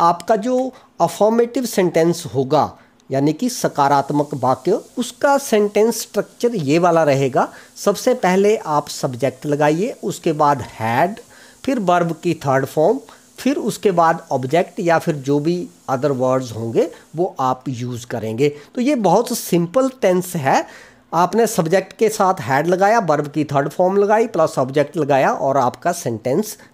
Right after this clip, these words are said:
तैयार हो गया। जैसे एग्जांपल ले लो, "वह खाना बना चुकी थी", तो इसमें सब्जेक्ट है she, तो इसकी ट्रांसलेशन होगी,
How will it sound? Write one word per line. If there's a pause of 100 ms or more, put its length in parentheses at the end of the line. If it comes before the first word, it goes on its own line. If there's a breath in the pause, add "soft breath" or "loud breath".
(100)
तैयार
हो
गया।
जैसे
एग्जांपल
ले
लो, (300 loud breath)
"वह
खाना
बना
चुकी
थी", (360 loud breath)
तो
इसमें
सब्जेक्ट
है
she, (640 soft breath)
तो
इसकी
ट्रांसलेशन
होगी,